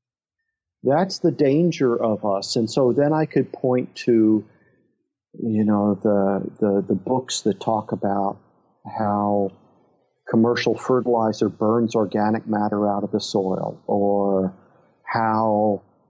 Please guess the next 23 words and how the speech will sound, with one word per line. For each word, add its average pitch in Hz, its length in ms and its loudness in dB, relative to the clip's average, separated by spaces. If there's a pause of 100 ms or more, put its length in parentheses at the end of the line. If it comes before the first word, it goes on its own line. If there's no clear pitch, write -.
(200)
you 110 100 0
know, 104 320 2
the, 98 400 0
the 104 320 2
animals 113 920 0 (280)
in 113 200 4
feedlots 117 1000 2
there, 110 460 2 (120)
they 110 360 4
explode 123 840 0
from 104 280 -2
bloat, 104 340 -2 (880)
or 110 500 0
any 190 260 2
of 185 120 0
<laughs> - 240 -6
these 185 260 0
other 143 280 0
things, 143 480 -6
which - 220 -14
are 170 140 -8 (200)
just 220 340 -6 (120)
not 147 440 -2